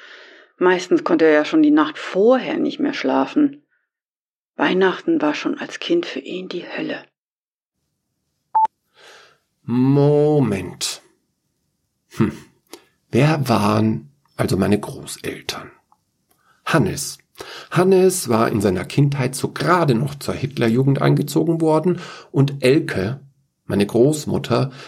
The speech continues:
Speaker 2: die war ein Flüchtlingskind aus Oberschlesien. Auch hier gibt es ein Foto vor einem fast fertigen Reihenhaus, bloß dreißig Jahre früher.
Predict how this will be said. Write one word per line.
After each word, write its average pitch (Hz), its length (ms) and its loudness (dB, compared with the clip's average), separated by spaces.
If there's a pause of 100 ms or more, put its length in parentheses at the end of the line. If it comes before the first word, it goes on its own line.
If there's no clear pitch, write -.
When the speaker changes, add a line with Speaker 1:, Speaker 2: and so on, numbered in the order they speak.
(140)
Speaker 2:
die 123 100 -2
war 135 80 4
ein 131 100 2
Flüchtlingskind - 960 -2
aus - 120 -2
Oberschlesien. - 840 -6 (1160)
Auch 170 480 2
hier 104 460 4 (220)
gibt - 220 -2
es - 120 -4
ein - 160 -6
Foto 120 480 2
vor - 240 -2
einem 90 200 -4
fast - 520 -4
fertigen - 600 -4
Reihenhaus, 92 880 -4 (300)
bloß 120 220 0
dreißig 170 440 -2
Jahre - 200 0
früher. - 480 -6